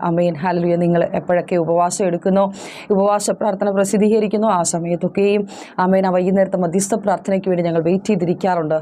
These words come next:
ആമേൻ കൂ-, കൂടെ ആമേൻ നിങ്ങളോടൊപ്പം ചേർന്ന് ഉപവസിക്കാറുണ്ട്. അതൊക്കെ ഞങ്ങളുടെ ജീവിതത്തിനകത്ത് വലിയ വിടുതലും വലിയ അനുഗ്രഹവുമാണെന്ന് കേൾക്കുവാൻ സ്വർഗ്ഗത്തിലെ ദൈവം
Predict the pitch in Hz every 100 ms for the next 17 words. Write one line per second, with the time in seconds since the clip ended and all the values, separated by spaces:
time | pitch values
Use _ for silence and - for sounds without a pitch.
0 | - 175 175 165 185 190 - - 202 220
1 | - - - - 180 190 208 233 214 240
2 | 214 220 214 247 247 - 180 196 214 208
3 | 202 170 165 170 - 170 175 190 175 185
4 | 170 190 185 208 196 180 180 180 - -
5 | - - 196 214 254 226 220 240 240 226
6 | 208 196 185 190 190 214 202 175 175 175
7 | 165 165 196 175 165 - 160 170 170 170
8 | 175 170